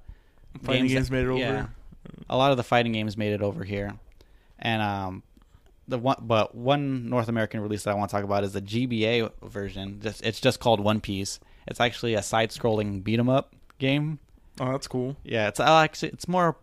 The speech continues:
Speaker 2: platformy beat 'em up.
Speaker 1: Yeah.
Speaker 2: And, uh, that one actually won an award for best platformer in two th-,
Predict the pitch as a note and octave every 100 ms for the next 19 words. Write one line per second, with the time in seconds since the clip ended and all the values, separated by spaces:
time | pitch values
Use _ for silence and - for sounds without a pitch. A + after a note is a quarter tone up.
0 | - D3+ - E3+ D#3+ D#3+ D#3 C#3 C#3+ D#3
1 | D#3 D#3 - - - C3+ B2 B2+ - -
2 | - - A#2 A2+ G#2+ G2+ G2 G2+ A2 B2+
3 | C3 C3 B2+ B2+ B2+ A2+ G#2 A2+ A#2+ A#2+
4 | A2 G2 G2 G#2+ B2 G#2+ F#2+ - _ -
5 | A#2 G#2+ A2+ - - A2+ A2+ - A2 G#2
6 | G2+ - G#2 - A2+ A2